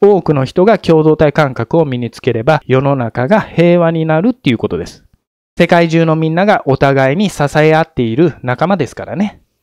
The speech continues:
少し前にテレビを見ていた時に、加山雄三さん、加山雄三さんがお寺でロケをしていたんですけど、その時にこんなことを言っていました。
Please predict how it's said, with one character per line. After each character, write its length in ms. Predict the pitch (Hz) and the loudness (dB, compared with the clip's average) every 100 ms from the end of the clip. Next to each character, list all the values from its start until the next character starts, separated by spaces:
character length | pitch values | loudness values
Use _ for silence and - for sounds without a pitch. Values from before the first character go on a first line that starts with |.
| _ _ _ - | _ _ _ -16
少 240 | - 214 | -2 0
し 120 | - | 2
前 220 | 175 127 | 2 0
に 160 | 117 151 | 0 -2
テ 160 | - 247 | 0 2
レ 100 | 185 | 2
ビ 140 | 135 | 0
を 60 | 113 | -2
見 120 | 120 | -4
て 120 | 120 | -6
い 60 | 107 | -6
た 120 | 110 | -8
時 240 | 107 - | -10 -8
に、 200 | 131 135 | -6 -6
加 180 | - 226 | 0 2
山 320 | 233 160 165 | 2 2 0
雄 220 | 156 135 | 0 -2
三 180 | 127 117 | -2 -4
さ 120 | - | -6
ん、 100 | 117 - - | -12 -16 -2
加 140 | 254 | 2
山 220 | 254 180 | 4 2
雄 240 | 143 139 139 | 4 4 4
三 160 | 139 | 2
さ 160 | 131 139 | 2 0
ん 60 | 151 | 2
が 160 | 165 - | 0 2
お 100 | 143 | 2
寺 300 | 175 185 185 | 2 2 4
で 320 | 220 117 - _ | 2 0 -6 _
ロ 140 | 151 160 | 0 2
ケ 120 | 135 | 2
を 120 | 131 | 2
し 100 | 143 | 0
て 80 | 127 | -2
い 100 | 120 | -2
た 140 | 117 | -2
ん 80 | 101 | -6
で 60 | 101 | -12
す 100 | - | -6
け 140 | 117 | 0
ど、 180 | 143 127 - - | 0 0 -6 -8
そ 140 | - | 0
の 120 | 247 | 2
時 200 | 262 269 | 2 0
に 140 | 180 135 | 0 0
こ 160 | 220 | 0
ん 60 | 262 | 2
な 100 | 262 | 2
こ 100 | 190 | 2
と 120 | 220 | 2
を 20 | |
言 100 | 175 | 0
っ 20 | - | 0
て 120 | 120 | -4
い 60 | |
ま 120 | 110 107 | -4 -6
し 80 | |
た。 140 | - | -8